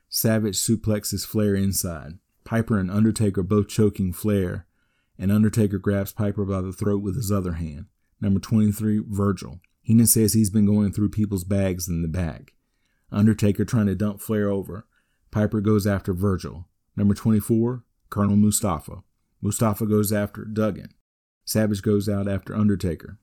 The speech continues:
Flair tries to dump Piper and Monsoon calls him Rick Martel.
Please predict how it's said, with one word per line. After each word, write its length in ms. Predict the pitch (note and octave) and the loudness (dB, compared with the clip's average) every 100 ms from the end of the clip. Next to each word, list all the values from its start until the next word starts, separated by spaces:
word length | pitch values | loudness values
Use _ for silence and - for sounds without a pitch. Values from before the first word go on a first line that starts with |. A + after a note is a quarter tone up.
| _ | _
Flair 300 | _ - A#2+ | _ 0 0
tries 340 | A#2 A#2+ A#2 - | 0 -2 -2 -2
to 120 | G2+ | -4
dump 320 | G#2+ G#2+ - | -2 -4 -4
Piper 420 | - A2+ G#2+ G#2+ G#2 | -2 -2 0 -4 -4
and 200 | G#2+ G2+ | -2 0
Monsoon 480 | G#2 G#2 - G#2+ | 2 0 0 0
calls 280 | G2+ G#2+ G2+ | 0 -2 -2
him 140 | G2 G2 | -2 -2
Rick 160 | G#2 | -2
Martel. 680 | A2+ G#2 G#2 A2+ G2 F2 | -2 -2 -2 -4 -4 -6